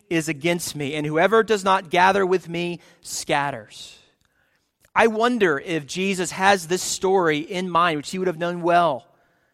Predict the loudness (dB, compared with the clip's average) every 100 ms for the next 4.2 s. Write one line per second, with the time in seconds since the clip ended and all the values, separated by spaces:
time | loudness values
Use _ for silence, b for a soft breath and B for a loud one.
0 | _ _ _ _ _ _ -10 -2 2 4
1 | 2 -2 -6 -6 -8 b b -12 -12 -8
2 | 0 4 4 2 -4 -8 -8 -6 0 2
3 | 2 0 -4 -6 -8 -6 -4 -6 -4 -2
4 | -2